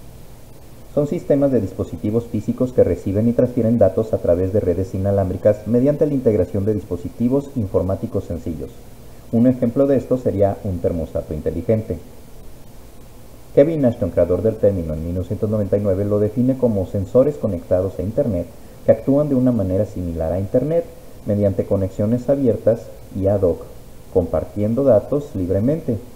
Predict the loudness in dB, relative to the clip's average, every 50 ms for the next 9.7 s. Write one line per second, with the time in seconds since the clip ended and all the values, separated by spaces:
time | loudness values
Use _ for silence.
0 | -20 -20 -20 -20 -20 -20 -20 -10 -6 -6 2 6 6 6 6 4 0 -4 0 2
1 | 2 4 4 4 4 4 4 0 -2 -4 -4 -4 -4 0 2 2 2 2 2 -2
2 | -4 -4 -6 -4 -2 -2 -4 -2 0 2 2 2 2 2 -2 -4 -8 -12 -16 -16
3 | -16 -14 -14 -16 -16 -18 -18 -20 -20 -18 -16 -14 -14 -14 -14 -16 -16 -18 -16 -16
4 | -14 -14 -14 -14 -14 -16 -18 -18 -18 -18 -18 -18 -18 -18 -18 -18 -18 -18 -18 -18
5 | -18 -18 -18 -18 -18 -18 -18 -18 -18 -8 -4 -2 0 2 4 6 6 6 6 4
6 | 4 4 6 4 2 2 2 0 0 0 0 0 -2 -2 -2 -4 -4 -2 0 0
7 | 2 4 4 6 6 6 4 2 0 -2 -2 -2 -2 -2 -2 -2 -4 -6 -4 -4
8 | -6 -6 -6 -8 -8 -6 -8 -4 -2 -2 0 2 0 0 0 -2 -4 -4 -2 -2
9 | -2 -2 0 -2 -2 -2 -2 -4 0 2 4 4 4